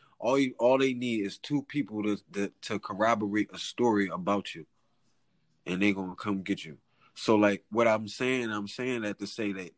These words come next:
they fucking just, they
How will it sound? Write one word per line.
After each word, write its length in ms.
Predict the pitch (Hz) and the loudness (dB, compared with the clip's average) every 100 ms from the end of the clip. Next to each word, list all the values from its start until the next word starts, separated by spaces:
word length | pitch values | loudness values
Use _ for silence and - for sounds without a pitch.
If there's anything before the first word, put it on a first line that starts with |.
| _ | _
they 140 | 110 127 | 0 0
fucking 580 | - - 135 - 113 110 | -2 -4 -4 -4 -4 0
just, 280 | 104 95 - _ _ _ _ _ - _ _ _ _ _ _ | 0 0 -10 _ _ _ _ _ -20 _ _ _ _ _ _
they 340 | 85 110 127 | 4 6 6